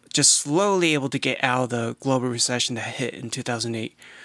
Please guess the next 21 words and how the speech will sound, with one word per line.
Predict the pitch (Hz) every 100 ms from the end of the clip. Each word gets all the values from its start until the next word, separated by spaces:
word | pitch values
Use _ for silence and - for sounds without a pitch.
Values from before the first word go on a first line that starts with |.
| -
what | 143
do | 165
you | 160
think | 156 139
the | 135
coronavirus | - 123 120 117 117 120 -
is |
gonna | 117 117 107
do? | 110 107 - _ _ _ _ _ _ _ _ _ _ _ _ _ _ _ _ -
You |
know, | 113 98
it's, | - 123 -
it's | 151 -
gonna | - 143 139 135 127 123 _ _ _ - - _ _ _ -
prolong | - 160 147 139 135 120
that | 117 120 _ _ -
financial | - - 117 127 127 143
hurt | 127 110 - - _ _ _ _ _ -
for | 123 117 - _ -
decades. | 123 - - - - _ _ _ _ _ _ _ _ _ _ _ _ _ _ _ -
And | 131 131 127 123 123